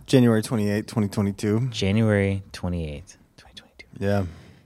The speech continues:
Speaker 2: So in this episode, we're gonna do kind of a, a recap, look at some stats,
Speaker 1: Yeah.
Speaker 2: kinda see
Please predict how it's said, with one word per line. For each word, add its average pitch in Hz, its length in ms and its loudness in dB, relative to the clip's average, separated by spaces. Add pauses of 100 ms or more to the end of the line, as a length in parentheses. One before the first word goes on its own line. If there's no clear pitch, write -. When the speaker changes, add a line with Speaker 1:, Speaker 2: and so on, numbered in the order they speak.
(140)
Speaker 2:
So 101 220 4
in 101 120 2
this 135 160 2
episode, 92 560 0
we're 98 100 2
gonna 98 180 2
do 98 140 0
kind 98 300 0
of 90 180 -4
a, 87 380 -2
a 90 180 -6
recap, 113 600 -2
look 92 200 -4
at 98 80 -8
some 90 160 -6
stats, - 800 0
Speaker 1:
Yeah. 107 240 2
Speaker 2:
kinda 98 220 2
see 95 560 -2